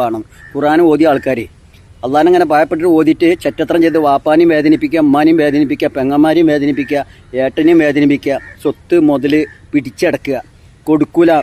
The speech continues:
പെങ്ങൾക്കും കൊടുക്കൂല, അഞ്ചനക്കും കൊടുക്കൂല. എന്നിട്ട് ഞാൻ, ഞാൻ, ഞാൻ, ഞാൻ തന്നെ വിചാരിച്ചോളി, ഞാൻ അങ്ങനെയൊക്കെ ചെയ്യുക. എന്നിട്ട് ഞാൻ എൻ്റെ, ഞാൻ നിസ്കരിക്കുക, നോമ്പ് നോലിക്കുക, നല്ലവനായി കാണുക ജനങ്ങൾക്ക് വേണ്ടിയിട്ട്, ജനങ്ങളെ മുന്നിൽ. എന്നിട്ട് ഞാൻ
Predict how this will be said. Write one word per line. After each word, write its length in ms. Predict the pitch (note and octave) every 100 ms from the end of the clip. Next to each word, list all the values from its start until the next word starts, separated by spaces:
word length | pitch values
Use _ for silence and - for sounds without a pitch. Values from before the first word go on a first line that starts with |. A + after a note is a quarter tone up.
| -
പെങ്ങൾക്കും 380 | C#3 D#3+ E3 E3+
കൊടുക്കൂല, 300 | D#3 C#3 D3 C3
അഞ്ചനക്കും 400 | B2+ D3+ D3 E3+
കൊടുക്കൂല. 320 | D3 C#3 C#3+ C3+ A#2+ _ _ - _
എന്നിട്ട് 280 | D#3 D#3+ F#3 F#3+ - -
ഞാൻ, 100 | D3+ - D#3+ C#3
ഞാൻ, 200 | C#3 E3+ G3 F#3 E3
ഞാൻ, 140 | F3 A3 C4+ _ _ _ - - _ - - - - - -
ഞാൻ 100 | C#3 E3+
തന്നെ 120 | B3
വിചാരിച്ചോളി, 340 | A#3 F3 D#3 G#2 - -
ഞാൻ 80 | D3+
അങ്ങനെയൊക്കെ 260 | F3+ F3 E3
ചെയ്യുക. 220 | C3+ A2+ A2+ _
എന്നിട്ട് 200 | - C4+ A3+
ഞാൻ 60 | F3
എൻ്റെ, 180 | E3 D#3 E3
ഞാൻ 80 | E3+
നിസ്കരിക്കുക, 420 | D3 - C3 - B2 - - - D3
നോമ്പ് 260 | D3 E3 F3
നോലിക്കുക, 340 | D#3 A#2+ - A#2 - - - -
നല്ലവനായി 480 | C#3+ E3 E3 D#3+ C#3 -
കാണുക 260 | A2+ A2 G#2+ - _ -
ജനങ്ങൾക്ക് 340 | C3 C3+ B2 C3+
വേണ്ടിയിട്ട്, 260 | G#2 F#2+ _ -
ജനങ്ങളെ 260 | C3+ C3 C#3 C3
മുന്നിൽ. 180 | A2+ G#2+
എന്നിട്ട് 1000 | - - - - - - - - -
ഞാൻ 60 | F3